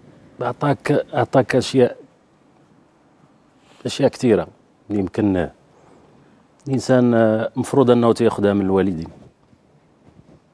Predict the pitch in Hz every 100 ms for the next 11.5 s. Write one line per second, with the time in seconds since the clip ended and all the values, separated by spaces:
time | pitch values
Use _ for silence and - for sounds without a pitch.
0 | - 101 117 _ _ _ 98 101 101 95
1 | 123 139 - - - - - - - _
2 | _ - - 127 113 120 117 104 92 _
3 | _ _ - 143 131 131 131 135 131 151
4 | 113 - 131 - 135 - - 117 120 -
5 | 101 139 196 _ _ _ _ _ _ _
6 | _ _ _ _ _ - - 120 123 117
7 | 101 - 110 107 - - _ _ _ _
8 | _ _ _ _ _ _ _ _ - -
9 | 113 113 107 104 101 - _ - - -
10 | 120 107 107 101 98 - _ _ _ _
11 | - 104 110 90